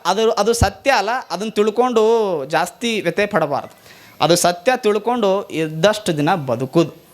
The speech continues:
ವಾಸ್ತವಿಕ ಸತ್ಯ ತಿಳ್ಕೊಂಡು ಪಾರಮಾರ್ಥಿಕ ಸತ್ಯ ಅರ್ಥ ಮಾಡ್ಕೊಂಡು ಬದುಕು.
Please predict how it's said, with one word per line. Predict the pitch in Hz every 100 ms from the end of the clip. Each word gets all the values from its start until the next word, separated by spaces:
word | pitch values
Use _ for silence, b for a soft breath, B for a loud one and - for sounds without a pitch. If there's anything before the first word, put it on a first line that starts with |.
| B B B B 120
ವಾಸ್ತವಿಕ | 135 139 156 - - 208 196 190
ಸತ್ಯ | 196 190 185 165 160 190 185
ತಿಳ್ಕೊಂಡು | 170 165 165 214 226
ಪಾರಮಾರ್ಥಿಕ | 180 151 135 151 196 190 190 190 180
ಸತ್ಯ | 185 165 160 - 190
ಅರ್ಥ | 160 156 -
ಮಾಡ್ಕೊಂಡು | 175 160 151 170 202
ಬದುಕು. | 151 147 156 160